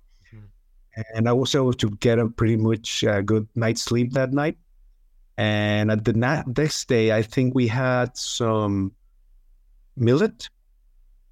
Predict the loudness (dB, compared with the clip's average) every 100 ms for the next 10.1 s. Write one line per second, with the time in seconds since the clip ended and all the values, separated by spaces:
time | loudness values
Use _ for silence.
0 | _ _ -2 2 2 2 0 0 0 0
1 | -2 -2 0 2 4 2 0 -4 _ _
2 | _ -4 -2 -2 0 0 2 2 0 0
3 | -2 0 0 0 2 2 2 0 0 0
4 | 0 2 4 4 2 0 0 2 2 2
5 | 0 0 2 2 0 -4 _ _ _ _
6 | _ _ -20 -20 -20 -12 -12 -10 -14 -20
7 | -20 _ -12 0 2 4 4 2 2 2
8 | 2 0 0 0 0 2 2 2 2 2
9 | 0 0 0 -2 -2 0 0 -2 -2 -4
10 | -4